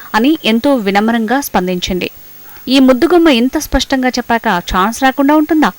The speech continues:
అయితే అది ఏ చిత్రంలో అనేది ఇంకా స్పష్టత రాలేదు.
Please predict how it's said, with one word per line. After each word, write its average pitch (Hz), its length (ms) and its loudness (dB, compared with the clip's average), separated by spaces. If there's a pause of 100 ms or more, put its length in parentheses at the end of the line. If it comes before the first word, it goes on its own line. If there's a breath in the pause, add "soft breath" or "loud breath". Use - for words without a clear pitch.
(220 loud breath)
అయితే 285 200 4
అది 294 240 6
ఏ 247 180 4
చిత్రంలో 320 440 2
అనేది 262 460 0 (120)
ఇంకా 247 280 -2
స్పష్టత - 440 -6
రాలేదు. 180 360 -2